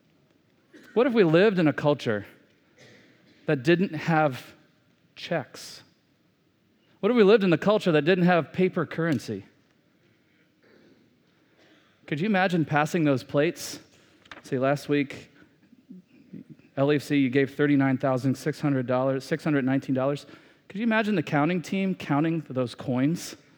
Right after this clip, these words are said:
Thirty-nine thousand dollars of quarters. They get an extra flower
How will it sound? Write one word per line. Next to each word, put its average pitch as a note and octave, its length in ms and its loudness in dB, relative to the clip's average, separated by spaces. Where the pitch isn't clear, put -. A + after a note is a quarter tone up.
Thirty-nine C#3+ 760 0
thousand C3 440 0
dollars B2 400 2
of G#2+ 100 -12
quarters. B2+ 640 -2
They C#3+ 80 -8
get D3 100 -2
an C3 80 2
extra C3 240 -2
flower A#2 500 0